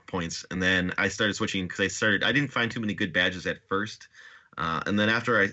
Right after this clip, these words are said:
discovered, like, a couple really helpful badges, I started going heavy on the badge-,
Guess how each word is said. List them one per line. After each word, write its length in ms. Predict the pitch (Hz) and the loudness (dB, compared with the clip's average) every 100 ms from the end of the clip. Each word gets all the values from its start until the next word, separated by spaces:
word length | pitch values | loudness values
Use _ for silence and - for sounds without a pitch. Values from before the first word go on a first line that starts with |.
| - | -4
discovered, 480 | - - 110 101 95 | -12 -2 0 0 -2
like, 220 | 85 87 - | -4 -8 -12
a 80 | - | -10
couple 240 | - 98 | -6 -4
really 340 | 92 101 104 90 | 0 2 2 2
helpful 280 | 98 95 | 0 -2
badges, 420 | 82 90 82 82 85 | 0 2 0 -2 -2
I 80 | |
started 320 | 92 - 95 85 | -2 2 2 2
going 200 | 92 85 | 0 0
heavy 340 | 95 98 90 | 0 0 0
on 100 | 85 | -4
the 80 | 82 | -4
badge-, 420 | 92 98 95 78 | 0 0 -2 -8